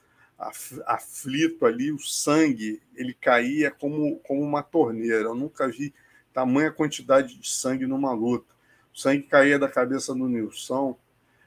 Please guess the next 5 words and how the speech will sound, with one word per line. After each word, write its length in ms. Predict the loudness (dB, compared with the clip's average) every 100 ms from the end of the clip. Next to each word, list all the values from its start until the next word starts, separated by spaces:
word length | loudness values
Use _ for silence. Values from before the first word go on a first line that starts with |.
| _
assim, 300 | -14 -12 -10
em 260 | -10 -10 -10 0
grande 400 | 6 6 6 -2
quantidade, 840 | -4 -4 -4 -4 0 2 0 -4
né? 220 | -6 -8